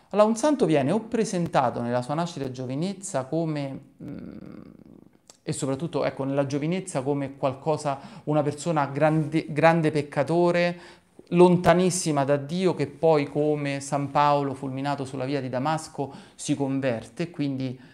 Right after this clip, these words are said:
uno schema che serve a sottolineare l'intervento di Dio, oppure lo schema opposto, viene sin da bambino, sin da piccolo, eh, un santo raffigurato quasi come se nella culla giocasse già con, eh, il crocifisso, con i rosari, con i santini e tutto il resto. Due schemi opposti,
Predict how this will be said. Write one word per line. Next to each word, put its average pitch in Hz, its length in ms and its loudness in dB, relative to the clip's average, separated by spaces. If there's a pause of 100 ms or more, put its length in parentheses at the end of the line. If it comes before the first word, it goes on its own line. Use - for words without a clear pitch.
(220)
uno 151 220 2
schema 156 380 2
che 131 120 -2
serve 135 320 -2
a - 20 -6
sottolineare 131 800 -4
l'intervento 113 720 -8
di 214 180 -10
Dio, 165 300 -8 (320)
oppure 240 400 4
lo 180 100 2
schema 196 360 2
opposto, 208 640 -4 (440)
viene 170 640 2
sin 220 240 2
da 202 100 8
bambino, 165 560 2
sin 170 160 -4
da 208 100 0
piccolo, 254 760 0 (340)
eh, - 20 -2
un 170 340 2
santo 214 360 2
raffigurato 202 720 2
quasi 190 300 2
come 185 180 2
se 175 100 0
nella 156 220 4
culla 151 280 2
giocasse 135 520 0
già 135 200 2
con, 127 300 -2
eh, 120 460 -2
il 117 100 -10
crocifisso, 180 720 -2
con 127 140 0
i 131 80 -6
rosari, 151 540 2
con 131 140 -6
i 131 60 -6
santini 139 520 -6
e 113 80 -12
tutto - 240 -16
il - 60 -18
resto. - 220 -10
Due 254 180 0
schemi 180 400 2
opposti, - 580 0